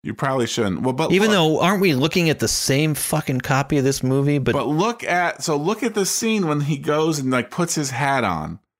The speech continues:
Speaker 1: Like, behind him is the window, and it's just blackness out there.
Speaker 2: I understand in the distance it's black. I am
Speaker 1: Not
Speaker 2: not
Speaker 1: even in
Speaker 2: saying
Speaker 1: the
Speaker 2: it's not
Speaker 1: distance.
Speaker 2: night. I'm saying it is night, but I'm saying the cones are trying to pass it off like it's daytime now.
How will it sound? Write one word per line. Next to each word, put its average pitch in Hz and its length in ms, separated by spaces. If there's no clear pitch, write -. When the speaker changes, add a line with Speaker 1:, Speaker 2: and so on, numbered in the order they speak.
Speaker 1:
Like, 120 180
behind 156 520
him 135 240
is 120 200
the 127 120
window, 120 540
and 110 180
it's 117 160
just 127 280
blackness 107 640
out 76 240
there. 65 420
Speaker 2:
I 127 160
understand 139 600
in 127 100
the 123 80
distance 131 540
it's 117 180
black. 131 500
I 120 140
am 127 140
Speaker 1:
Not 170 80
Speaker 2:
not 135 160
Speaker 1:
even 196 80
in 196 60
Speaker 2:
saying 147 320
Speaker 1:
the 143 60
Speaker 2:
it's 208 200
not 156 160
Speaker 1:
distance. - 160
Speaker 2:
night. 127 320
I'm 135 200
saying 143 320
it 135 100
is 165 300
night, 113 340
but 123 100
I'm 123 160
saying 139 300
the 135 80
cones 160 380
are 139 40
trying 139 220
to 135 80
pass 151 420
it 120 100
off 113 260
like 127 160
it's 143 160
daytime 147 720
now. 98 320